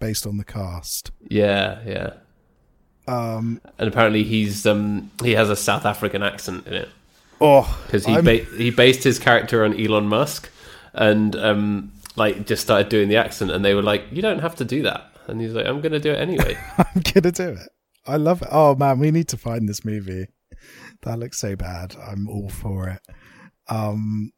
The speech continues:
Speaker 1: yeah, I li-, I like a bit of Jason Isaacs.
Speaker 2: He is great.
Speaker 1: He's very, eh, have you watched Star Trek Discovery?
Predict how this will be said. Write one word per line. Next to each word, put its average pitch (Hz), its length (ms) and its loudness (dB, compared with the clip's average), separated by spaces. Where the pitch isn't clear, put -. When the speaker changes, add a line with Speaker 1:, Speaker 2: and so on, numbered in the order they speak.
Speaker 1:
yeah, 143 200 0
I 165 120 8
li-, 226 160 8
I 165 120 4
like 165 260 4
a 160 60 -2
bit 143 100 0
of 107 80 -6
Jason 95 380 -8
Isaacs. - 800 -14
Speaker 2:
He 113 160 -2
is 92 100 -4
great. - 280 -10
Speaker 1:
He's 131 200 -2
very, 135 200 -2
eh, 156 240 2
have 156 160 2
you 170 120 2
watched - 400 0
Star 143 320 2
Trek - 340 -2
Discovery? 95 800 -6